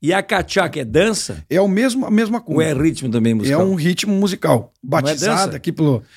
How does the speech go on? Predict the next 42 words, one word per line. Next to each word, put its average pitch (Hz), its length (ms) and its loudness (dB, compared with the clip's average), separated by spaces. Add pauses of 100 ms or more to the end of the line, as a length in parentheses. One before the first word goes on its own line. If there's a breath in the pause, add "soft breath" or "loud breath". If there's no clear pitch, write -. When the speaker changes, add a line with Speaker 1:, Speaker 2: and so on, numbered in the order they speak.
(120)
Speaker 1:
Aí 104 80 -2
eu 110 60 2
vou 120 120 -6
fazer 120 80 -6
uma 247 40 0
Speaker 2:
é 285 60 2
uma, 330 160 -2
é - 100 -6
Speaker 1:
cachaca. 320 140 0
Speaker 2:
um, 285 60 -12
é 277 100 -2
uma 302 180 -2
dança, 190 420 0
né? 147 200 2
Uma 156 180 0
dança 190 240 -2
envolvente 185 560 0 (380 loud breath)
que 180 240 2
os 180 40 2
nossos 175 300 0
irmãos 170 400 2
aqui 165 220 -2
da 160 80 2
Argentina, 160 520 2
Paraguai, 147 560 0 (280 loud breath)
ah, 175 260 0
eh, 160 100 0
deram 175 380 0
o 175 60 -2
nome 165 240 0
de 170 60 2
cachaca. 165 540 -2
Então, 139 360 2 (420 loud breath)
eh, 143 200 -2
na 165 180 2
época, 180 340 0
no 139 80 2
começo 147 320 0
dos 147 160 -2
anos 151 140 2
dois 147 160 2
mil, 175 300 2